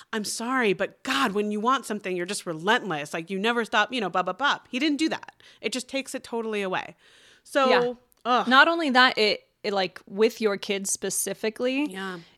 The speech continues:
Speaker 2: it helps them feel seen,
Speaker 1: Mm.
Speaker 2: understood, and it repairs the trust
Speaker 1: Yep.
Speaker 2: in the relationship.
Speaker 1: Yep.
Speaker 2: Which is so key because now it's like, "Wait a minute, like,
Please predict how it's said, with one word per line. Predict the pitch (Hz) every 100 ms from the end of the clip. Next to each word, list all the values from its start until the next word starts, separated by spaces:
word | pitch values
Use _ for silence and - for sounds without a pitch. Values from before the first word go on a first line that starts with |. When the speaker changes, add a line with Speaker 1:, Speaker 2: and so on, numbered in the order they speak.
| _
Speaker 2:
it | 208 -
helps | - 214 202
them | - 208 202
feel | - 190
seen, | 185 - 202 214 240 262 269
Speaker 1:
Mm. | 190 185 180
Speaker 2:
understood, | 202 185 - - 185 208 233
and | 214
it | 190
repairs | 196 185 - 196 196 233 226
the | 196
trust | 226 - - 170 247 - - - _
Speaker 1:
Yep. | 170 165 _ _
Speaker 2:
in | 226 214
the | 202
relationship. | 180 170 196 - 226 160 - 90 - - _ _ _
Speaker 1:
Yep. | 185 214 _
Speaker 2:
Which | 214 214
is | 214
so | - - - 254 254 254
key | - 262
because | 208 208 226 196
now | 196 208 247
it's | 262 -
like, | 214 -
"Wait | 185 196 175
a |
minute, | 165 160 160
like, | 185 185 -